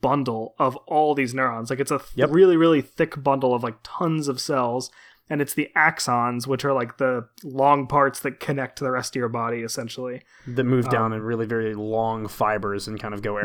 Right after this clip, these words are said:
Speaker 2: everywhere.
Speaker 1: start in your brain somewhere and go everywhere else.
Speaker 2: Mm-hmm.
Speaker 1: Um,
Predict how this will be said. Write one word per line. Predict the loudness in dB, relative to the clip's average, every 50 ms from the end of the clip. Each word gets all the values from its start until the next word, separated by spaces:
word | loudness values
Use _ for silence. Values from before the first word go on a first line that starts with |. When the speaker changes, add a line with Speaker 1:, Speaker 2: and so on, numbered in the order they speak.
| 0 0
Speaker 2:
everywhere. | -2 -2 -4 -6 -8 -10 -12 _
Speaker 1:
start | -12 -8 -4 -2 -2 -2 -2 -4 -4 -6
in | -8 -6 -6
your | -6 -8 -8 -6
brain | 0 0 2 2 2 -2
somewhere | -4 -6 -8 -8 -10 -8
and | -10 -8
go | -6 -4 -4
everywhere | -4 -4 -6 -8 -8
else. | -8 -12 -14 -16 -16 -20 _ _ _ -20 -18 -12
Speaker 2:
Mm-hmm. | -10 -8 -2 2
Speaker 1:
Um, | 4 4 4 4 0 -2 -8 -10